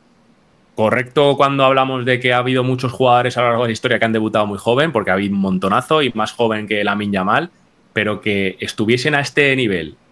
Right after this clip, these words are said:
con dieciséis, diecisiete años, regularmente durante tantos partidos, en partidos de máxima exigencia, con el Barça en Champions, luego lo que hizo en la Eurocopa,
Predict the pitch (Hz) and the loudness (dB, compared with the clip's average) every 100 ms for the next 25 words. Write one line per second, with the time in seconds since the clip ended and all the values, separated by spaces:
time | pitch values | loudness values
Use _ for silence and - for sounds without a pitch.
0 | _ _ _ 110 104 104 98 92 123 135 | _ _ _ -6 -2 -2 -2 -2 0 0
1 | 123 127 110 110 139 185 196 - _ _ | 0 0 0 0 2 0 -2 -10 _ _
2 | _ _ - 98 107 101 110 131 127 127 | _ _ -8 -2 0 2 2 2 2 0
3 | 120 113 110 107 120 123 - 117 113 107 | 0 0 0 0 0 -2 -2 -2 -2 -4
4 | 107 95 95 117 117 113 113 120 110 98 | -2 -4 0 2 2 0 -2 -4 -4 -6
5 | - 123 123 131 127 127 120 107 104 117 | -4 -4 -2 0 2 0 -2 -2 0 0
6 | - 120 98 120 120 123 127 110 113 113 | 0 -6 -4 -4 0 0 0 2 2 2
7 | - - 110 104 107 117 110 98 92 117 | 0 -6 -4 -2 0 2 2 0 0 2
8 | 135 - | 2 0